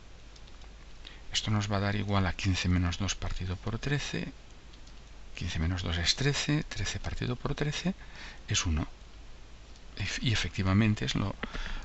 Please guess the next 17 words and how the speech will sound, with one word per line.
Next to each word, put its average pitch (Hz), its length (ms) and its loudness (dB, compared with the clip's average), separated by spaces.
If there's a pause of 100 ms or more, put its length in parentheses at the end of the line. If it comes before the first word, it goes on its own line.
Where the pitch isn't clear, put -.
lo - 120 -2
que 101 120 4
debe 95 240 0
ser. - 260 2 (280)
Por - 160 -2
lo 95 100 -2
tanto, 90 300 2
podemos 98 360 2
estar 104 240 0
tranquilos 143 640 2 (720)
que 98 100 -2
lo 95 80 -2
que 95 100 2
hemos 104 200 6
hecho - 180 2
está 85 220 2
bien. 78 260 4